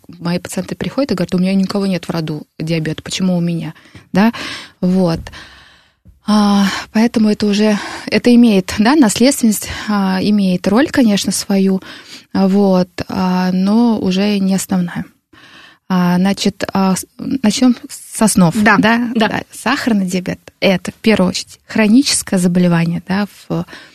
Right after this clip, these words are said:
Speaker 1: а, социально-экономически значимое заболевание, да,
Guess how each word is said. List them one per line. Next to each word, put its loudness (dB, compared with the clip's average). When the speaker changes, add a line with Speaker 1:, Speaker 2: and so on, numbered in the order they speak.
Speaker 1:
а, -4
социально-экономически 0
значимое 2
заболевание, -2
да, -4